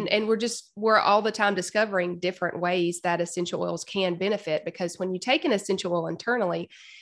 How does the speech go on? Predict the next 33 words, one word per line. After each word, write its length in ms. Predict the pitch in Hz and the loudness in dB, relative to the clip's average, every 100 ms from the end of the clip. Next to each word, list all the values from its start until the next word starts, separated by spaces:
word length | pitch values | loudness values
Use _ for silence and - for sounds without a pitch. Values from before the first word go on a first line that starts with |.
| - _ - | -20 _ -4
the 100 | 208 | -2
fact 400 | 214 233 233 220 | 4 4 4 6
that 280 | 214 202 - | 6 6 2
it, 140 | 240 240 | 0 0
it's 200 | 269 - | -4 -2
gonna 220 | 392 381 | 2 4
do 260 | 226 226 233 | 4 4 4
what 220 | 220 220 | 4 2
your 100 | 220 | 2
body 440 | 196 185 185 180 - _ _ _ _ _ | 4 4 4 -2 -8 _ _ _ _ _
is, 180 | 196 175 | -4 0
is, 220 | 190 180 | 0 0
is, 180 | - 202 | -2 -2
is 120 | - | -2
gonna 240 | - 370 427 | 2 4 4
support 440 | 247 - 240 240 | 2 2 2 2
your 120 | 240 | 0
body 340 | 214 185 185 180 | 2 2 4 2
in 140 | 190 | -2
coming 360 | 190 226 226 202 | 0 2 4 4
back 240 | 190 165 | 2 2
to 60 | 180 | -2
homeostasis. 880 | 185 180 165 156 - 156 165 - - | 0 0 0 -2 -4 -4 -4 -6 0
So 320 | - 196 185 - - - | 4 6 4 0 -20 -6
you 80 | 233 | -2
think 200 | 233 226 | 2 4
about, 320 | 214 202 196 | 6 6 6
okay, 260 | 214 208 190 | 4 2 0
using 360 | 185 202 185 180 | 0 0 0 4
lavender 440 | 180 175 175 170 | 4 4 0 -2
for 400 | - - 175 170 | -4 -4 0 0
anxiety, 600 | 160 165 190 233 196 185 | 0 -2 2 4 4 2
but 240 | 175 185 | 2 0